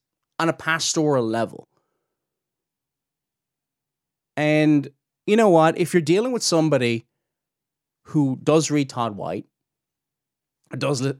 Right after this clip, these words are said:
does, does Todd White actually have any books? He might not actually ha-, have any books,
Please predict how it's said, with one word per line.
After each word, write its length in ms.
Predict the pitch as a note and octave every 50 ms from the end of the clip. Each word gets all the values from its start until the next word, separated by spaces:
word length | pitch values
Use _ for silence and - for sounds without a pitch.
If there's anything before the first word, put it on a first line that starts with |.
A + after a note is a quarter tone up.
| _ _
does, 200 | - C#3+ D#3+ -
does 220 | - - E3+ E3 -
Todd 180 | - F#3 G3 -
White 180 | F#3+ E3 D#3
actually 240 | D#3 - - - B2
have 120 | A#2+ A#2+
any 100 | A#2 G#2
books? 340 | - C3+ G#2 G#2+ - - -
He 100 | - C3
might 180 | C#3 F3+ G3+ -
not 160 | - B2+ B2 - - -
actually 260 | A#2+ - - - G#2
ha-, 120 | G#2 - -
have 100 | - A2
any 120 | A2+ A2 G2+
books, 280 | A#2 B2 A#2 - -